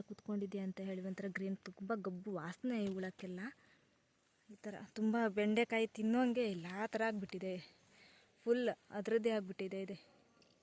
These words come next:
ಹಾಂ, ಇದೆ ಈ ಥರ. ಇದಕ್ಕೆ ಒಂಥರ ಕೆಟ್ಟ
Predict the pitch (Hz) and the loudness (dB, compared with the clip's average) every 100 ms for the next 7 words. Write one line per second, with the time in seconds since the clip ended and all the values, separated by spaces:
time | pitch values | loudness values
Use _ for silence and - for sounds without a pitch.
0 | _ _ _ _ _ _ _ 262 226 220 | _ _ _ _ _ _ _ -18 -14 -14
1 | - - 208 202 196 190 190 190 202 - | -14 -10 -8 -6 -6 -6 -4 -4 -6 -6
2 | 202 - - - - _ _ _ _ _ | -10 -10 -16 -20 -20 _ _ _ _ _
3 | _ _ _ _ _ _ _ _ _ _ | _ _ _ _ _ _ _ _ _ _
4 | 214 202 214 220 208 208 214 208 214 220 | -12 -8 -6 -2 0 2 0 2 2 2
5 | 190 _ - - - | -2 _ -16 -8 -2